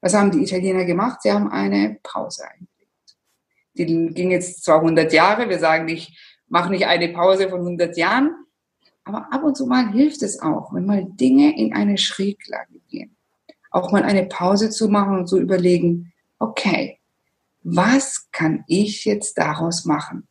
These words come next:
Was ist das Beste, was ich aus dieser Situation machen kann?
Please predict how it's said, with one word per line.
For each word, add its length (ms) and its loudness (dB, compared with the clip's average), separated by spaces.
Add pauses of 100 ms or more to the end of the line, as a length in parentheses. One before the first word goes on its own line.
(480)
Was 180 4
ist 180 -2
das 300 0
Beste, 480 0
was 180 0
ich 160 -8
aus 180 -12
dieser 240 0
Situation 600 -6
machen 320 -8
kann? 260 -16